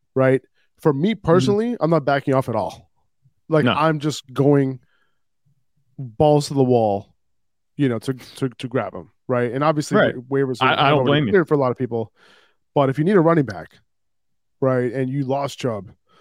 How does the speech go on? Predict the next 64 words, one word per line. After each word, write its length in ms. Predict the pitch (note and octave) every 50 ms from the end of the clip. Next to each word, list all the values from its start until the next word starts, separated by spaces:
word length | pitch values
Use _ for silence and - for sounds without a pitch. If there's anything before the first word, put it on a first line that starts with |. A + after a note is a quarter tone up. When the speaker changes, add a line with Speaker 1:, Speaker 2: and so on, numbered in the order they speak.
| _ _ _ _ _ _ -
Speaker 1:
you 100 | C#3 C3
know, 140 | B2+ A#2+ A#2+
you 100 | B2 B2+
lost 260 | D3 D#3 D3+ - -
Saquon 360 | D#3+ D3+ C#3+ B2+ C#3 C3 B2 -
for 100 | C3 B2+
a 60 | A#2+
few 220 | - - C3+ B2+ A#2+
weeks 200 | B2 A#2 - -
potentially. 500 | - A2 - A#2 A2 G#2 - G#2+ G#2+ G#2+
You 120 | A2 A#2
lost 260 | A#2+ C#3+ D3+ D3+ C3+ B2
J 140 | D3 C#3
K 140 | C3+ C#3+ C3+
Dobbins 360 | B2+ C3 B2 B2 A#2 A#2 A2
a 40 | A#2+
couple 240 | - B2+ B2 A2+ A2+
weeks 240 | G#2 A2 G#2+ - -
ago. 340 | A2+ G#2 G2+ G2+ G2+ G2+ - _ - - - - - - -
Um, 540 | B2+ C3 B2+ B2 A#2+ A2+ G#2+ G#2+ G#2+ G#2+ - _
you 160 | - D3 D3 C#3
know, 260 | C3 A#2+ G#2+ G#2+ G#2+
you, 220 | A#2 B2+ B2+ - -
you, 180 | D3 D3 C#3+ B2
you 120 | C#3 C#3+
drafted 440 | B2 C#3 D#3 D#3+ D#3+ D#3 - D#3 C#3+
Dameon 400 | B2 D3 C#3+ C#3 C#3 C3+ B2+ B2
Pierce, 280 | - C#3 C3+ B2+ - -
and 80 | B2
he's 120 | B2 B2+ -
killing 340 | - - D3+ C#3 A#2+ G#2+ G#2
you. 140 | G2 G2 - _ _ _ _ _ _ _ _ _ -
You 100 | D#3+ D#3
know, 120 | D3 C3+ B2+
there's 180 | C#3 C3+ C3
a, 80 | C#3+ C3+ - C#3+
you, 240 | B2 C3+ D3+ D3+ C#3 -
you 140 | E3 D3+ C#3+
have 180 | E3 E3+ D#3
Josh 280 | C3 D#3 D3+ D3+ C#3 -
Jacobs, 340 | C#3 C3+ B2 A#2 B2 A#2 B2+
and, 260 | - - C#3+ C#3+ -
and 80 | C#3+
I 60 | C#3+ C#3
think 180 | - D#3 D3
Josh 240 | C3+ C#3+ C3+ B2+ -
Jacobs 220 | C#3 C3+ C3 A#2
will 100 | B2 B2
be 80 | A#2 A#2+
fine. 300 | G#2+ - C3 A#2+ A#2 A#2
But 160 | G#2+ A#2+ B2 B2
you, 160 | C#3+ D3 -
you 80 | D3+ C#3
know, 60 | B2
you 140 | A#2 B2+ B2+
really 240 | C3 D3+ D3 D3 C#3
need 260 | C3+ C3 C3 B2 -
some 140 | - A#2+ -
confidence 480 | - C#3 C3 B2+ - - B2 A2+ -
at 60 | B2
the 60 | B2 A#2
running 200 | A#2+ A#2 A#2+ G2+
back 160 | A2 G#2+ -
position. 480 | A#2+ A2 A#2 A2+ G#2 A2+ A#2 A2 G2+